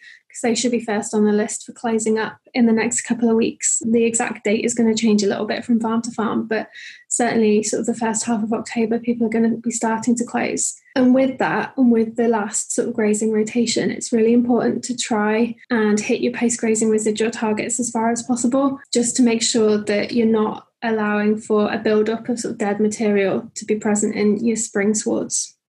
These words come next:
It's also a good time to start to look at sort of paddock by paddock performance, sort of over, not just over this grazing season, but over the past few seasons as well.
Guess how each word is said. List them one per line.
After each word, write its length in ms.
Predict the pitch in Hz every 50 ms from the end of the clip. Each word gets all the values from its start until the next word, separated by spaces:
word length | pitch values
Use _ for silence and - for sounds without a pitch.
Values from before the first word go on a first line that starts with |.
| _
It's 120 | - - 262
also 280 | 262 262 262 - 285
a 40 | 262
good 140 | 262 262 254
time 340 | - 240 233 220 214 220 226
to 120 | - -
start 480 | 220 - - - 208 202 220 - - -
to 120 | - - 240
look 320 | 226 240 - - - - -
at 200 | 233 240 - -
sort 160 | - - 247
of 60 | -
paddock 300 | - - 247 233 - -
by 140 | - - 240
paddock 360 | 240 233 247 247 - - -
performance, 720 | - 247 240 254 254 254 254 269 285 285 - - - - - - _ _ -
sort 240 | - - 254 - -
of 60 | 233
over, 380 | 226 233 226 233 226 226 - -
not 180 | 247 240 240
just 220 | 240 - 233 - 247
over 180 | 233 226 233
this 160 | 233 240 240 -
grazing 380 | - 247 233 233 240 240 233
season, 300 | 233 226 226 220 226 233 226
but 100 | - -
over 160 | 233 233 226
the 60 | 240
past 320 | 233 - 226 220 220 -
few 140 | - 233 226
seasons 380 | 226 233 233 226 226 233 226 220
as 140 | 214 214 214
well. 340 | 202 - 247 240 233 240